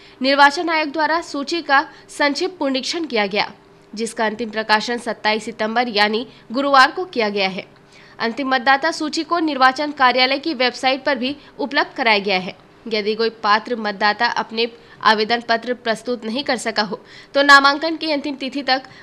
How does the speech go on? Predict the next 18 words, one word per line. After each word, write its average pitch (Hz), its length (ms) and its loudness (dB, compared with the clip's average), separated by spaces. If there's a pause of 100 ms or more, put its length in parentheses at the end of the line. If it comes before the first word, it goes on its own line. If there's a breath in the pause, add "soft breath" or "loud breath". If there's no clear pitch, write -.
वो 254 100 6
अपना 285 260 4
नाम 269 260 4
ऑनलाइन 254 560 0
आवेदन 226 340 0
कर 220 140 -4
सकता 208 300 -6
है। 185 160 -10 (440 soft breath)
अंतिम 240 280 -2
प्रकाशन 285 500 2
के 349 140 -2
मतदाता 262 520 2
की 294 260 -6
संख्या 269 420 -4
में 320 120 -2
वृद्धि 226 340 -4
हुई 247 200 -2
है, 196 160 -6